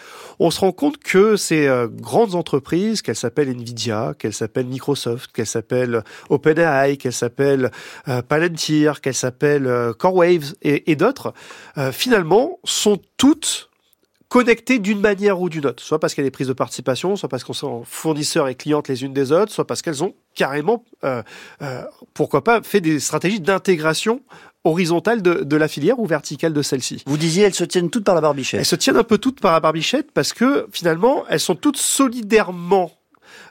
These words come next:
Speaker 1: euh, liées par un destin commun. Il faut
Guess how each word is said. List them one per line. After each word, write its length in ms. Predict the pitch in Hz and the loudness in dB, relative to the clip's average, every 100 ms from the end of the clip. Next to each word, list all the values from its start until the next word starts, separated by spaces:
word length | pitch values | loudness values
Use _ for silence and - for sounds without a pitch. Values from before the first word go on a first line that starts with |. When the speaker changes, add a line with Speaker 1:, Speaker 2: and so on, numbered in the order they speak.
| - | -2
Speaker 1:
euh, 200 | 135 127 | -2 -2
liées 500 | 151 156 160 180 247 | -4 -2 0 2 2
par 240 | 277 175 | 2 0
un 80 | 160 | 0
destin 380 | 156 202 - 233 | 2 2 2 -2
commun. 320 | 226 170 123 _ _ _ - | 0 0 -2 _ _ _ -4
Il 120 | 202 | -2
faut 500 | 160 - - 233 294 | -2 -6 0 2 2